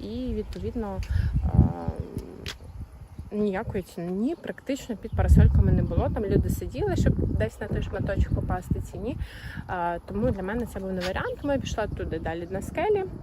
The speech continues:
на скелі, до скель. І там тіньок був досить довго. Е, і вже коли вийшло сонце повністю, то я пішла, посиділа трішки, випила кави, потім прийшла і дуже багато плавала.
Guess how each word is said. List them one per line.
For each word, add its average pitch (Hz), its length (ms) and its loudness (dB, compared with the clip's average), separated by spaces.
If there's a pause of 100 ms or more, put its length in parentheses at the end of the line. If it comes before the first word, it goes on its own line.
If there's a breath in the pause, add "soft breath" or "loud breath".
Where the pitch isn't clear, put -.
(300)
на 202 140 -4
скелі, - 420 -10
до 202 100 -6
скель. 269 320 -2 (220)
І 330 220 -2
там 330 180 0
тіньок 285 320 -2
був 247 220 0
досить 233 440 -2
довго. 392 640 4 (540 loud breath)
Е, 240 500 6 (320)
і 285 280 4
вже - 200 4
коли 277 140 6
вийшло 269 240 4 (140)
сонце 277 300 2
повністю, 415 400 2
то - 160 2
я 269 120 6
пішла, - 200 4
посиділа 226 500 0
трішки, - 520 -6
випила 240 400 0
кави, 480 320 4
потім 277 240 2
прийшла 320 440 0
і 302 80 2
дуже 247 200 -2
багато 196 420 -4
плавала. 160 280 -2